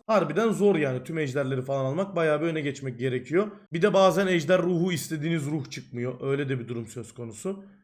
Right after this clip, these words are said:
Oner genelde Kore takımları orta koridoru açıyor alametleri. Yani eğer böyle çok pozisyon bulamazlarsa.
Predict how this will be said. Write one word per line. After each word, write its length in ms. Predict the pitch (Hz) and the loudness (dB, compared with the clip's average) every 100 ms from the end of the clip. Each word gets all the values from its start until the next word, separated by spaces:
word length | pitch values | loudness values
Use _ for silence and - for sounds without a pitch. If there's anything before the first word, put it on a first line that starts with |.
| _ _ _ _ | _ _ _ _
Oner 300 | 175 180 185 - - _ _ _ 214 | -4 0 0 -2 -12 _ _ _ 2
genelde 340 | 247 262 254 | 4 4 2
Kore 240 | 220 233 247 | 2 2 2
takımları 400 | 240 214 202 220 | 0 2 2 2
orta 320 | 185 180 226 | 2 0 -2
koridoru 300 | 214 190 196 | 0 0 2
açıyor 440 | 196 - 131 123 | 0 -2 -6 -4
alametleri. 640 | 123 117 110 104 123 120 - | -4 -4 -8 -10 -10 -8 -6
Yani 200 | 123 131 | -6 -6
eğer 260 | 135 127 123 | -4 -2 -2
böyle 180 | 127 | -4
çok 260 | 120 147 - | -4 -8 -6
pozisyon 360 | 135 127 131 123 | -8 -6 -6 -4
bulamazlarsa. 840 | 131 123 110 120 117 185 208 | -2 -2 -4 -8 -6 -6 -8